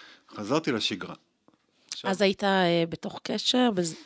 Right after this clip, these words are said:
Speaker 2: במערכת יחסים, או בכלל לא?
Speaker 1: הייתי במערכת יחסים, ושהסתיימה, הייתי בקשר ארוך, שהסתיים. אה, אני, אני חושב שאני לא הייתי, לא הייתי שם. זאת אומרת, הייתי עסוק ב-, בעצמי ובהתמודדות שלי.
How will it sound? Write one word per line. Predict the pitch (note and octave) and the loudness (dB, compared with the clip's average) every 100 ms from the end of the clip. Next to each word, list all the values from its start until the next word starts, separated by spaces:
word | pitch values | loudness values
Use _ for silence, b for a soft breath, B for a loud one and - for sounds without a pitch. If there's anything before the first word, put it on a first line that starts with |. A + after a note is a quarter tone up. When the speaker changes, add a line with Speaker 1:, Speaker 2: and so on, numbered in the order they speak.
| B B - | B B -8
Speaker 2:
במערכת | E3 E3 D#3+ - | -2 -2 -2 -2
יחסים, | F3 - D#3+ - C4+ C4+ | -2 -2 -2 2 4 4
או | A3+ | 2
בכלל | G#3+ - A3+ A3 | -2 0 0 2
לא? | |
Speaker 1:
הייתי | G#3 | 0
במערכת | A#2 A2 - | -2 -2 -4
יחסים, | A2+ - - D3+ F3 E3+ A#2+ | -6 -8 -2 2 4 4 0
ושהסתיימה, | G2+ - G2 - G#2 G2+ B2 D#3+ D3+ | -4 -4 -6 -6 -4 0 4 4 4
הייתי | A#2 G#2+ | -2 -8
בקשר | G2 G2 G2+ | -10 -8 -8
ארוך, | G2 B2 F3 - | -4 -4 -6 -12
שהסתיים. | G2+ - - A2 D3+ E3+ E3 _ _ - | -14 -14 -10 -8 -8 -10 -16 _ _ -20
אה, | F2+ F#2+ F#2 F#2 F2+ _ _ _ F#2 | -20 -18 -16 -18 -20 _ _ _ -12
אני, | F#2+ F#2+ F#2 F#2 F2 | -8 -6 -6 -8 -8
אני | F#2 | -12
חושב | E2 - F#2+ | -12 -12 -10
שאני | F#2 F2+ | -8 -8
לא | F2+ | -6
הייתי, | F2+ F2 F#2 F2 F2+ E2+ F2+ | -8 -10 -12 -12 -12 -14 -12
לא | G2+ | -10
הייתי | G#2 - | -8 -8
שם. | - E2 F2+ _ _ b b b b | -8 -10 -12 _ _ b b b b
זאת | - | -20
אומרת, | F#2+ F2+ F#2+ | -14 -12 -10
הייתי | F#2 G2 F#2 | -10 -10 -8
עסוק | F2+ - - | -10 -12 -12
ב-, | F#2+ F#2 F2+ F2 F2 F2 - B B B B B _ - | -10 -8 -8 -8 -10 -14 -18 B B B B B _ -14
בעצמי | F#2 F#2 - C#3+ F#3 | -10 -8 -2 2 4
ובהתמודדות | A2+ F#2 F#2+ F#2+ F#2+ F#2+ F#2 E2 F#2 F2+ - G2 F2+ G2+ C3+ | 2 0 -2 -2 -4 -4 -6 -8 -8 -8 -10 -10 -8 -8 -4
שלי. | D#3+ E3+ | -4 -4